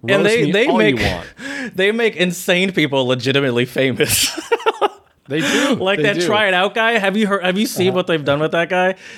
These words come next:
Speaker 1: They went to his house. And they had,
Speaker 2: Did they
Speaker 1: uh,
Speaker 2: really?
Speaker 1: the, one of
Speaker 2: I
Speaker 1: their
Speaker 2: didn't see that.
Speaker 1: producers stayed over at his house and they did a doc, like, a funny documentary about him.
Speaker 2: Oh, that's hilarious.
Speaker 1: <laughs>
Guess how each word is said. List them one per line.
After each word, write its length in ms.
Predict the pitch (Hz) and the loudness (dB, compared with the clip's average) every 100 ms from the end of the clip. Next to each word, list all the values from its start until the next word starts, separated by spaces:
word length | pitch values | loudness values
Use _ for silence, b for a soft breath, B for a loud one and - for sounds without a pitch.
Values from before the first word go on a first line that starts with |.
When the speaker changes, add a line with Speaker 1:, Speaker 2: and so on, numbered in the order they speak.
| - | -4
Speaker 1:
They 100 | 190 | -2
went 180 | 185 208 | 0 0
to 40 | 220 | 0
his 120 | 160 | -2
house. 600 | - - 170 - - - b b b b - | -2 -2 -2 -6 -12 -16 b b b b -4
And 220 | 160 170 | -2 0
they 100 | 170 | 0
had, 260 | 165 180 175 | 0 0 2
Speaker 2:
Did 100 | 160 | 2
they 60 | |
Speaker 1:
uh, 180 | 165 165 | 2 2
Speaker 2:
really? 260 | 156 302 320 | 2 0 -4
Speaker 1:
the, 160 | 180 180 | -2 0
one 160 | 180 | 2
of 60 | 190 | 2
Speaker 2:
I 20 | |
Speaker 1:
their 100 | 190 | 2
Speaker 2:
didn't 160 | 226 190 | 2 0
see 80 | 170 | 2
that. 60 | 165 | 0
Speaker 1:
producers 260 | 117 175 | 0 -2
stayed 400 | - - 208 196 | -4 -4 -2 0
over 240 | 185 196 185 | 2 0 2
at 100 | 175 | 0
his 120 | 151 | 0
house 240 | 170 185 | 0 0
and 80 | 175 | -2
they 60 | 139 | -2
did 140 | 151 | 0
a 60 | 151 | 0
doc, 300 | 135 143 156 | 0 0 0
like, 160 | 147 143 | -2 -2
a 80 | |
funny 260 | 135 160 160 | -4 -2 -2
documentary 720 | 151 151 160 143 147 160 127 110 | 0 0 -2 -2 -2 -2 -2 -2
about 320 | 104 107 101 | -2 -2 -4
him. 180 | 98 131 | -8 -10
Speaker 2:
Oh, 240 | 127 110 | -6 -4
that's 260 | 107 117 - | -4 -6 -8
hilarious. 720 | - 117 107 104 104 98 98 330 | -6 -4 -2 -2 -2 -2 -4 -4
Speaker 1:
<laughs> 260 | - - | -6 -6